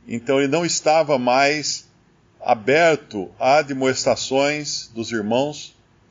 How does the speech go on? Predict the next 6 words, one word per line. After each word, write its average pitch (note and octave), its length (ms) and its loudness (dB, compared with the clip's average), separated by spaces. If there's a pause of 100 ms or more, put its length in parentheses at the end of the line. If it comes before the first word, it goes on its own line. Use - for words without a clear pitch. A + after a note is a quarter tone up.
(240)
e C3 140 -2
nem C#3+ 300 2
à F#3 60 4
profecia E3 960 -2 (460)
de A#2 140 0
Ágabo, G2+ 420 0